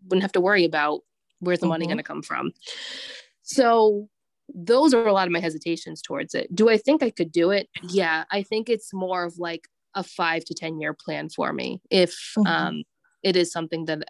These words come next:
Speaker 1: uh, you know, I do decide that I wanna do. I also think it depends on, uh, a lot of other factors like YouTube, like the podcast. Like, if, you know,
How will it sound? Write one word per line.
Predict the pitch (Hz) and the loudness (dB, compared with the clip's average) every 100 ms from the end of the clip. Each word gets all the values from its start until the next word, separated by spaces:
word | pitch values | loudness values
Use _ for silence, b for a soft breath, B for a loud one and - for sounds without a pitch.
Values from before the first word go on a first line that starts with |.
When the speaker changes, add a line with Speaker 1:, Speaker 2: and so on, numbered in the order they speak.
| - | -10
Speaker 1:
uh, | |
you | - 170 | -4 -2
know, | 156 151 - | 0 -4 -4
I | 165 | -4
do | 165 | 0
decide | 165 151 - 151 | 0 0 -4 -4
that | 156 | -2
I | 151 | -4
wanna | 151 151 | -4 -8
do. | 147 160 139 - | -6 -6 -4 0
I | 190 | 2
also | 240 320 294 | 4 6 4
think | 277 208 196 | 4 0 0
it | 190 | -2
depends | 185 - 180 180 - | -4 -4 -4 -4 -4
on, | 180 180 185 190 b b b b - | -4 -2 -2 -6 b b b b -6
uh, | 196 190 185 | -4 -4 -6
a | 190 | -6
lot | 196 | -6
of | - | -6
other | 208 208 | -10 -10
factors | 233 185 - 185 180 - | -8 -8 -8 -8 -8 -10
like | 175 180 202 | -6 -2 -2
YouTube, | 190 175 - 170 165 - | -2 -4 -2 -6 -6 -4
like | 185 - | -4 -2
the | |
podcast. | 196 170 160 - 151 156 - | -2 0 -2 -8 -10 -10 -6
Like, | 170 - | -6 -2
if, | 180 - _ | -4 -4 _
you | - | 0
know, | 202 156 | 0 0